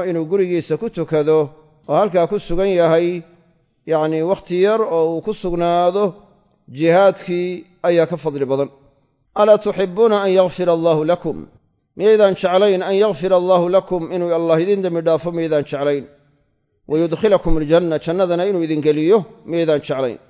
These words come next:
Bimacnaa haddaad sidaa jeceshihiin, sidii laydinku dembi dhaafi lahaa, jannadana laydinku gelin lahaa, waa inaad jihaadkaa la timaadaan. Macnuhu saasuu u dhacaya. "اغزوا في سبيل الله"،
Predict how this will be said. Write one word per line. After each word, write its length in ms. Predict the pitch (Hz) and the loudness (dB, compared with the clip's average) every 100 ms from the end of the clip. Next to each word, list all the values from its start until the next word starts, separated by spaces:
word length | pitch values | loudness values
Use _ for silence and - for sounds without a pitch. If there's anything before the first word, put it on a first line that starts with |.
| _ _ _ - | _ _ _ -12
Bimacnaa 380 | 160 165 165 160 | -6 -4 0 0
haddaad 220 | 160 185 | 2 2
sidaa 240 | - 202 170 | 2 2 2
jeceshihiin, 680 | 185 196 - 180 185 220 226 - _ _ _ _ - | 0 -4 -4 -2 0 0 -4 -10 _ _ _ _ -10
sidii 200 | 202 185 | -2 2
laydinku 360 | 165 165 165 208 | 2 2 0 -2
dembi 260 | 196 170 | -2 -2
dhaafi 320 | 170 185 160 170 | 2 2 2 0
lahaa, 160 | 170 | 0
jannadana 440 | 170 175 185 175 170 | 0 -4 -2 0 0
laydinku 340 | 160 160 214 202 | 0 -4 -4 -2
gelin 260 | 185 202 | 0 2
lahaa, 380 | 175 160 185 196 196 - - _ _ _ - | 2 4 4 4 0 -8 -20 _ _ _ -6
waa 160 | 151 170 | 0 2
inaad 220 | 175 160 | 2 0
jihaadkaa 420 | 156 180 170 165 | 2 2 2 0
la 100 | 151 | -2
timaadaan. 560 | 160 156 147 135 156 120 - _ _ _ - | -2 -2 -2 2 0 0 -6 _ _ _ -12
Macnuhu 240 | 143 175 | -4 -4
saasuu 300 | 165 156 151 | -2 -4 -4
u 40 | 156 | -6
dhacaya. 300 | 104 104 - _ _ _ - | -6 -8 -16 _ _ _ -4
"اغزوا 440 | 196 175 139 151 143 | 0 0 -2 -2 -2
في 200 | 170 165 | -4 -6
سبيل 360 | - 147 147 131 | -2 -2 -2 -4
الله"، 240 | 127 151 | 0 0